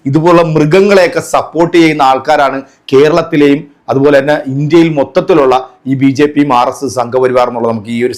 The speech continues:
ഒറ്റ സിനിമയിലൂടെ തന്നെ നമുക്കത് മനസ്സിലാക്കി തന്നു എന്നുള്ളതാണ് ഏറ്റവും വലിയൊരു കാര്യം. അതുകൊണ്ട്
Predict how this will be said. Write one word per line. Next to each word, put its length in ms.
ഒറ്റ 320
സിനിമയിലൂടെ 520
തന്നെ 160
നമുക്കത് 300
മനസ്സിലാക്കി 440
തന്നു 220
എന്നുള്ളതാണ് 680
ഏറ്റവും 360
വലിയൊരു 280
കാര്യം. 280
അതുകൊണ്ട് 200